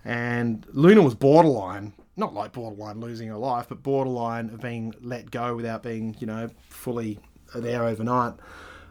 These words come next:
Um, but I assured them I'd get it right. What it was, I, did I, I, I mean, this is may, maybe the fever dream I'm in. I got all the sugars wrong. That's the thing I got wrong. So if you are, if you are food poisoned, um, remember to keep your sugars up.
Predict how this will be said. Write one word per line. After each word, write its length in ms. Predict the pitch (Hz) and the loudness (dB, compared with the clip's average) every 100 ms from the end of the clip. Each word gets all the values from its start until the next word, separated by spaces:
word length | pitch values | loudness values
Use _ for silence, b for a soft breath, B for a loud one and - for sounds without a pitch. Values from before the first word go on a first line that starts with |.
| B | B
Um, 520 | 120 120 120 117 113 - | 0 2 2 0 -2 2
but 120 | 127 | 6
I 120 | 123 | 6
assured 320 | 120 - 139 | 6 6 6
them 120 | 123 113 | 6 0
I'd 120 | 110 | 0
get 120 | 120 | -2
it 60 | 113 | 2
right. 180 | 131 | 4
What 160 | 151 349 | 6 8
it 60 | 311 | 12
was, 280 | 247 226 | 12 12
I, 120 | 156 180 - | 10 0 -6
did 120 | - 311 | -4 -2
I, 100 | 339 - | -2 -4
I, 200 | 262 - | -6 0
I 20 | |
mean, 200 | 269 269 | 2 2
this 120 | 262 | 0
is 80 | 294 | -2
may, 300 | 247 208 190 | 0 2 2
maybe 240 | 180 185 175 | 2 0 0
the 80 | |
fever 260 | 147 170 170 | -2 0 0
dream 200 | 151 139 | 0 0
I'm 100 | 139 | 0
in. 140 | 185 151 | -2 -2
I 80 | 165 | 0
got 160 | 233 | 0
all 80 | 294 | 2
the 80 | 196 | 0
sugars 400 | - 214 196 127 | -2 0 0 -2
wrong. 300 | 113 95 98 _ _ | -6 -12 -20 _ _
That's 220 | 175 185 | -6 -6
the 60 | 185 | -6
thing 200 | 185 165 | -4 -2
I 100 | 143 | 0
got 140 | 127 | -2
wrong. 260 | 117 101 98 | -6 -10 -12
So 340 | - 135 139 139 b b b b - | -8 -2 -2 -4 b b b b -8
if 160 | 175 | -4
you 80 | 180 | 0
are, 340 | 175 208 214 | 2 4 4
if 100 | 185 196 | 2 4
you 60 | |
are 120 | 214 | 4
food 240 | 220 165 139 | 4 4 2
poisoned, 520 | 139 131 135 208 254 | 2 0 0 -2 -4
um, 380 | - 147 147 151 | 0 2 2 2
remember 220 | 156 185 185 | 0 2 2
to 40 | |
keep 180 | 175 160 | 2 0
your 80 | 135 | 2
sugars 280 | 151 143 | 2 2
up. 240 | 123 90 | 0 -4